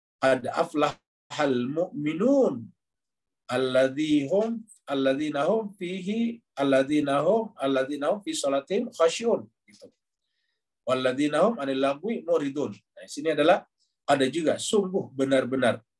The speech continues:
Aflaha, beruntunglah. Man, orang atau siapa saja. Zakkaha. Jadi penggunaan kata man di sini menunjukkan bahwa ini umum.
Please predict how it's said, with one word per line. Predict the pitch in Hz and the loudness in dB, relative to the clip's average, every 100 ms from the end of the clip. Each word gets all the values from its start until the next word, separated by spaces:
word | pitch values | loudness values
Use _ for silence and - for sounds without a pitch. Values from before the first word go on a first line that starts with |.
| _ | _
Aflaha, | - 143 - 143 139 135 196 214 147 - _ _ | -4 -4 -4 -2 0 0 2 2 2 -8 _ _
beruntunglah. | 139 147 170 151 151 131 117 95 - - _ _ _ _ _ _ _ _ _ | -10 -8 -8 -10 -10 -8 -6 -6 -10 -18 _ _ _ _ _ _ _ _ _
Man, | 120 160 180 123 117 _ _ - | 0 4 4 2 -10 _ _ 4
orang | 143 147 147 127 | 4 6 2 -2
atau | 127 147 | -12 -14
siapa | - - 147 139 - | -14 -6 -6 -6 -8
saja. | 135 127 117 101 - _ _ _ | -10 -8 -8 -8 -10 _ _ _
Zakkaha. | 123 127 156 139 - _ - 139 131 113 113 101 | -12 -2 2 2 -2 _ -2 0 2 0 -2 -6
Jadi | 147 226 - | -6 -8 -6
penggunaan | 196 202 220 226 | -4 0 2 2
kata | 220 202 190 185 | 2 0 2 2
man | 180 170 | 2 0
di | 156 | -4
sini | - 123 202 | -6 -6 -2
menunjukkan | - 147 139 135 208 180 | 0 0 -4 0 0 2
bahwa | 233 | 0
ini | 247 226 | 0 -2
umum. | 247 262 208 | -2 2 0